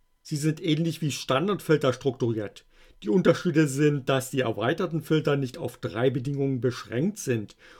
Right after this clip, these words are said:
und dass ihre Kriterien nicht durch einen Dialog eingetragen werden können. Stattdessen werden erweiterte Filter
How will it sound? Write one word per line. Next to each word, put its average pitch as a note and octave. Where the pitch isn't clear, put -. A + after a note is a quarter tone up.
und E3
dass F3+
ihre C#3+
Kriterien C3
nicht D#3
durch C3+
einen B2+
Dialog C3
eingetragen A#2+
werden G#2+
können. G2+
Stattdessen E3+
werden D3
erweiterte B2+
Filter A3